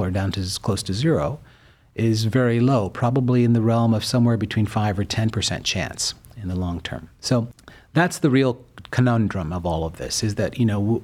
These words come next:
in order to be effective in treating patients, you need to reduce their seizures down to no morbid seizures, so that l-, seizures are not affecting their awareness, for instance,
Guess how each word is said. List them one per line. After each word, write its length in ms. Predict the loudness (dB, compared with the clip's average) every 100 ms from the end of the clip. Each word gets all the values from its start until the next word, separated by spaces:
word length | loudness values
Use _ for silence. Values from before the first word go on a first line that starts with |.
| -4
in 120 | 0
order 180 | 2 2
to 140 | 2 0
be 240 | 4 4
effective 720 | 2 -2 -6 -4 -4 -2 -2
in 160 | -2 -2
treating 340 | 0 0 0
patients, 440 | 0 -2 0 0 4
you 100 | 4
need 180 | 2
to 100 | 2
reduce 380 | 0 2 2 2
their 180 | 0 -2
seizures 460 | 0 0 0 0 0
down 300 | 0 0 -2
to 100 | 0
no 580 | 4 4 4 2 0 -6 -20 -20 _
morbid 580 | 2 4 4 2 -2 -6
seizures, 420 | -4 -2 0 0
so 80 | 0
that 100 | 0
l-, 160 | 0 -2 -8 -20 _
seizures 360 | 0 2 2 2
are 80 | 2
not 320 | 2 0 -4 -12
affecting 640 | -14 -4 -4 -2 -2 0
their 140 | 0
awareness, 560 | 0 2 2 0 -4 -8
for 180 | -6 -6
instance, 640 | -6 -6 -6 -6 -10